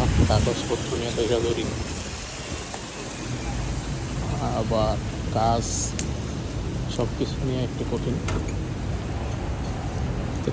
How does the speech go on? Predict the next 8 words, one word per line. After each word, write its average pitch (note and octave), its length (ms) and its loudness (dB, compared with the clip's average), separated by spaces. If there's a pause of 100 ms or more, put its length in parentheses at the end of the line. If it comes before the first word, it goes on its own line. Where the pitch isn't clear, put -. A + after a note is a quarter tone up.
চলতেছে D#3 360 6
আলহামদুলিল্লাহ D3 520 6
আপনাদের C#3+ 340 2
দোয়া। D3+ 180 6 (3000)
এই A#2+ 160 2 (1600)
বিরূপ C#3+ 280 6 (120)
আবহাওয়া, A2+ 380 4 (1700)
যদিও C3 300 4